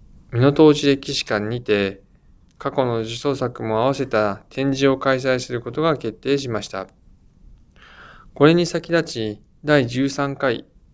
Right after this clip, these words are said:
受賞作品を市役所にて展示します。現代茶頭展の開催を楽しみにされていた方も、現代の茶頭に出会ってみたい方も、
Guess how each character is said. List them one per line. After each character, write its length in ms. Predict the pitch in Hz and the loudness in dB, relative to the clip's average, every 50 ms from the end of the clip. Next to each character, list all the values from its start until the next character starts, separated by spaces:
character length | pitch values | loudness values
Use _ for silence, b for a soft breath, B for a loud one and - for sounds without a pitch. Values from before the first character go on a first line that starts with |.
| _ - - - - - - - - - - - - | _ -20 -20 -20 -20 -20 -20 -20 -20 -20 -20 -10 -8
受 100 | 123 117 | -6 -4
賞 200 | - 151 147 139 | 2 2 2 2
作 280 | 143 147 147 147 - | 2 0 -2 -4 -6
品 280 | - 113 110 110 107 107 | -10 -6 -6 -4 -2 -2
を 260 | 104 104 101 101 - _ _ - | -2 -2 -4 -6 -12 _ _ -18
市 160 | - - - | -14 -6 0
役 180 | 139 151 160 156 | 0 0 0 0
所 160 | - - 120 | -2 -4 -2
に 140 | 131 151 156 | -2 -2 -4
て 160 | 147 131 113 | -4 -6 -8
展 240 | - 113 107 110 117 | -8 -8 -8 -8 -8
示 120 | 135 147 143 | -8 -8 -10
し 100 | - 117 | -10 -8
ま 160 | 101 95 95 | -8 -8 -8
す。 240 | - - - - _ _ _ b b b b b b b b b b b b b b b b b b - - | -8 -12 -16 -16 _ _ _ b b b b b b b b b b b b b b b b b b -12 0
現 180 | 143 143 151 156 | 4 6 6 8
代 140 | 165 165 160 | 8 6 6
茶 160 | 165 165 156 | 4 2 4
頭 180 | 165 170 160 | 6 6 4
展 220 | 156 - 131 120 117 | 4 2 0 -2 0
の 140 | 113 107 - | -2 -2 0
開 180 | - 110 110 | 0 0 0
催 260 | 110 - 113 113 113 | 0 -2 -2 -2 -2
を 40 | 110 107 | -2 -2
楽 160 | 113 113 120 120 | -4 -8 -6 -6
し 120 | - 143 | -6 -4
み 80 | 135 127 | -4 -4
に 80 | 120 | -4
さ 140 | 120 117 113 | -4 -2 -2
れ 80 | 113 110 | -2 -2
て 100 | 113 110 | -2 -4
い 60 | 104 | -4
た 100 | 107 98 | -6 -8
方 240 | 104 101 - 101 101 | -8 -8 -10 -8 -8
も、 300 | 101 95 95 95 - _ _ _ _ _ _ _ _ _ | -8 -8 -8 -10 -12 _ _ _ _ _ _ _ _ _
現 240 | - 139 139 139 131 | -2 -2 0 0 2
代 160 | 123 113 110 | 0 0 0
の 100 | 110 110 | -2 -4
茶 160 | - - 107 | -6 -6 -8
頭 200 | 104 - 120 120 | -4 -4 -4 -2
に 120 | 117 117 113 | -2 -2 0
出 120 | 117 117 | 2 0
会 60 | 120 | 0
っ 20 | 120 | 0
て 160 | - 110 104 | -4 -8 -8
み 100 | 104 101 | -8 -6
た 140 | - 120 117 | -2 -2 -2
い 40 | |
方 220 | 110 107 107 127 123 | -2 -2 -2 -2 -2
も、 260 | 120 110 104 101 - | -4 -4 -6 -8 -10